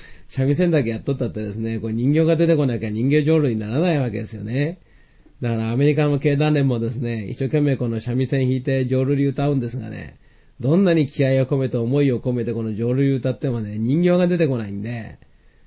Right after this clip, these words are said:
まあ言ってみればですね、芝居も、芝居の面白さも半分もこういかないわけですな。あー、だか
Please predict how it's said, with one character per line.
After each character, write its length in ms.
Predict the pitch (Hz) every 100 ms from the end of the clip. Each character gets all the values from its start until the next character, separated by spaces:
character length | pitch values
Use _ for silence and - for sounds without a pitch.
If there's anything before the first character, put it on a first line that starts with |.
| - 117
ま 260 | 131 120
あ 40 | 175
言 100 | 160
っ 20 |
て 160 | -
み 100 | 139
れ 120 | 143 127
ば 100 | 113
で 80 |
す 120 | 113 113
ね、 440 | 123 117 - - _ -
芝 400 | - 131 127 135
居 40 | 139
も、 540 | 143 143 139 120 110 - 95
芝 320 | 131 147 151
居 40 | 151
の 60 |
面 160 | 156 147
白 160 | 156
さ 120 | 139 127
も 100 | 110
半 260 | 127 156
分 200 | 180 190
も 220 | 127 101
こ 120 | 90 110
う 40 |
い 60 | 110
か 120 | 120
な 120 | 135
い 60 | 139
わ 120 | 139
け 60 |
で 100 | 110
す 80 | -
な。 500 | 113 120 151 147 104 - _ _ - _ - - -
あ 40 | 104
ー、 400 | 143 110 139 117
だ 80 |
か 80 | 117